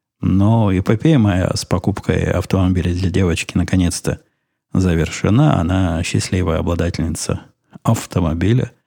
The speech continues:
который не роскошь, а средство передвижения. В ее случае это еще более, ам, <laughs> очевидно, потому что, ну, точно не роскошь.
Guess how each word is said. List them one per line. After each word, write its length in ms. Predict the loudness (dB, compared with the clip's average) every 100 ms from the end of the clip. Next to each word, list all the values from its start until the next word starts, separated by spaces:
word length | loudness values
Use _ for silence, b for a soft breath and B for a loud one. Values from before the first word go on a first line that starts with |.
| _ _ _
который 640 | -6 0 2 2 2 2
не 160 | 2 2
роскошь, 500 | 2 0 0 -4 -2
а 260 | -2 -2 -2
средство 420 | 0 -2 0 -4
передвижения. 560 | -2 -2 0 2 2 4
В 40 |
ее 160 | 4 4
случае 480 | 2 0 0 -2 -4 b b b b
это 380 | -2 0 0 0
еще 300 | 0 0 -2
более, 380 | 0 0 -2 -6 _ _ _ _ _ _ _
ам, 1040 | -10 -6 -4 -2 -2 -4 -6 -8 -10 -10 -8 -4
<laughs> 80 |
очевидно, 640 | -2 -4 0 2 4 4 2
потому 280 | 2 2 0
что, 160 | 0
ну, 160 | 2 2
точно 320 | 0 -2 0
не 180 | 0 2
роскошь. 440 | 0 -4 -6 -6